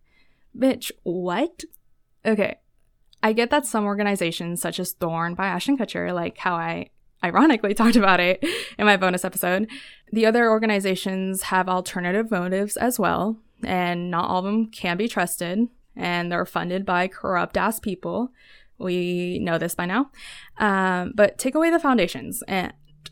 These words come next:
just leave the movement by itself. Like, the movement itself is bringing awareness and getting people to start asking questions. People don't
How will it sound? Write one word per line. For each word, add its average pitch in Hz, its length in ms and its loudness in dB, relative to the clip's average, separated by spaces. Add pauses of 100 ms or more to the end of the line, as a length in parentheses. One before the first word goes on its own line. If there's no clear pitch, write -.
(100)
just 208 340 -2
leave 214 240 -2
the 208 80 2
movement 185 800 -4
by 175 160 -4
itself. - 420 -6
Like, 190 140 -4
the 202 80 -2
movement 240 400 4
itself 180 520 -2
is 180 160 -6
bringing 175 400 -6
awareness 180 840 -2 (180)
and 175 420 -2
getting 196 240 0
people 196 280 -4
to 185 60 -4
start - 300 -8 (280)
asking 175 580 -2
questions. - 640 -6 (420)
People 226 520 -2
don't 202 340 0